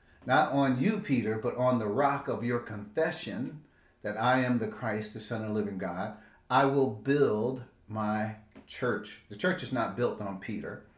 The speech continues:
like the Catholic Church is saying that Peter is, you know, the first pope.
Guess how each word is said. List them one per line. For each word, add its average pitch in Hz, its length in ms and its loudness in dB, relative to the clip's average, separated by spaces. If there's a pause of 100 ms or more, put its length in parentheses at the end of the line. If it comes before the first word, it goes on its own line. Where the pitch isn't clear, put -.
(560)
like 92 160 -4
the 92 80 -12
Catholic 101 440 -4
Church 98 360 -6
is 95 120 -8
saying 104 440 -2
that 95 180 -6
Peter 104 400 0
is, 95 420 -8 (400)
you 90 120 -12
know, 85 160 -8
the 92 100 -10
first 90 360 -8
pope. 107 360 -4